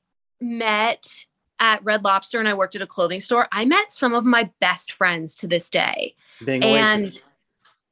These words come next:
Speaker 1: yes, being a waitress, working retail, I met some of my closest friends. We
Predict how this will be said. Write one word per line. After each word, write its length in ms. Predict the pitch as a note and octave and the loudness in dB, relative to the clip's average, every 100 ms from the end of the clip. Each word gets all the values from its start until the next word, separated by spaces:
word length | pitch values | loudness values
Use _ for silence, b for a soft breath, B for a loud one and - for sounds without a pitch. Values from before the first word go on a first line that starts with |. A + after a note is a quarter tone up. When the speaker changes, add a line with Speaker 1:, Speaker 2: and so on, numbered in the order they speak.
| _ _ G#3 | _ _ -4
Speaker 1:
yes, 680 | F#3+ F#3 - - - - - | 0 0 -2 -10 -14 -14 -2
being 200 | F#3+ G#3 | 2 4
a 60 | |
waitress, 760 | B3 G#3 G3 G3 F#3 G#3+ - - | 4 2 2 0 2 0 -6 -2
working 400 | F#3+ F#3 A#3 A#3 | 0 2 2 2
retail, 720 | G3+ F3+ F#3+ E3+ E3 E3+ F3+ B B B | 0 0 2 4 6 4 0 B B B
I 80 | G#3+ | 2
met 180 | G#3+ F#3+ | 2 2
some 160 | A#3 | 0
of 100 | A3 | 2
my 140 | G#3 F#3 | 2 0
closest 560 | - F#3+ F3 C4+ B3+ | -2 -2 -2 -2 -2
friends. 640 | - G3 F3+ F3 F#3 G3 - _ | 2 4 4 2 -2 -6 -10 _
We 720 | F#3 G#3 G3+ G3 F#3+ F#3 F#3 | 0 2 4 4 2 2 2